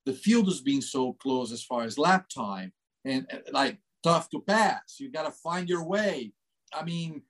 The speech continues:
couldn't have gotten any better. I mean, shame that, uh, I think that race, as far as watching the race on, on, on, on, on stream,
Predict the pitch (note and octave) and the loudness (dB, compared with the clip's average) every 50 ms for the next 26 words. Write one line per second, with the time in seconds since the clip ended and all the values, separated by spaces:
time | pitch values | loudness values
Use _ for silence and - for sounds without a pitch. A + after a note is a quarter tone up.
0 | _ _ _ _ _ _ - - A3+ A#3+ A3 F3+ E3 - _ C3+ _ - - - | _ _ _ _ _ _ 0 2 4 6 6 4 2 0 _ -20 _ -20 -20 -20
1 | - - D3 E3+ F3+ E3 C#3+ C3+ D#3 D#3 - - D3+ D3 D3+ E3 E3 D#3 C#3+ A2 | -10 -6 -4 -4 -4 -2 0 2 2 2 2 0 -4 -4 -2 -2 -2 0 0 2
2 | B2 D3+ E3+ E3 G#2 - _ _ - C#3+ D3 D3+ C#3+ C3 A#2+ - _ _ _ _ | 4 4 2 2 0 -6 _ _ -8 -6 -4 -2 -2 -2 -4 -6 _ _ _ _
3 | - - - F#3+ G#3 G#3 G#3+ G3+ F#3 F#3 F3+ F3 E3 - _ - F3 D#3+ D3+ - | -8 -2 2 6 8 8 8 8 8 6 6 4 2 0 _ -2 0 0 0 0
4 | - D3 D#3+ E3+ E3 - F3 F3 E3+ E3 - - D3 E3+ F#3+ F#3+ D#3+ D#3+ D#3+ E3 | 0 0 0 0 -2 -4 -6 -6 -6 -6 -4 -2 0 0 0 0 -2 -2 -2 -2
5 | D#3+ D3 - - - - - - _ _ _ _ _ _ - B2+ - - D#3+ D#3 | -2 -4 -6 -8 -10 -12 -14 -16 _ _ _ _ _ _ -12 -12 -6 -2 -2 -2
6 | D3 - D3 D3 C3+ C#3 C#3 D3 D#3+ E3 - F#3+ F#3+ G3+ G3+ F#3+ G3+ G#3+ G3+ G3 | -2 -2 -4 -4 0 2 2 2 2 2 2 2 2 4 4 2 2 2 0 0
7 | G3+ G3+ G3+ G3 G3 - F#3+ F#3 F3+ - F3+ F#3 F#3 F3 - E3+ E3 E3 E3 D#3+ | -2 -2 -2 -2 -2 -2 -4 -4 -4 -2 -2 -4 -4 -4 -4 -4 -2 -2 -2 -4
8 | D3 - _ _ _ _ _ _ _ - D3+ D3+ - - - - - E3 E3+ F3+ | -6 -10 _ _ _ _ _ _ _ 0 2 2 0 -2 -4 -4 -2 0 2 4
9 | F#3+ G3+ A3 G#3+ | 6 4 4 2